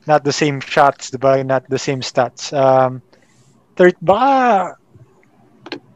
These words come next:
um, think, ano, think, uh,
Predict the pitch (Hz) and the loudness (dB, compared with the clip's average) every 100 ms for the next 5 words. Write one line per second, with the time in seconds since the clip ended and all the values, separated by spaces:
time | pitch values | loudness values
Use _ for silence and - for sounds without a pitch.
0 | _ _ _ _ 226 220 226 226 226 220 | _ _ _ _ -2 6 8 8 8 4
1 | 196 247 233 233 226 190 143 - 196 190 | 2 2 2 4 6 6 4 2 0 0
2 | - 190 180 180 175 175 175 170 175 | 4 6 6 6 6 4 4 2 0